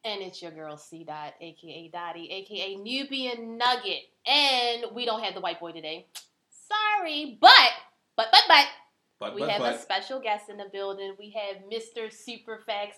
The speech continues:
Speaker 1: A K A William Smith, A K A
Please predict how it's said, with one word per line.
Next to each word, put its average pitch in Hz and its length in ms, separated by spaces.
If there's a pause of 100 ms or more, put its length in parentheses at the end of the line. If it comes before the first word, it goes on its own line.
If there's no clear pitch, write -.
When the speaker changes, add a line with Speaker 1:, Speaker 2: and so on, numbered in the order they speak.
Speaker 1:
A 220 260
K 220 300
A 220 340
William 214 400
Smith, 226 320 (120)
A 220 160
K 226 340
A 220 300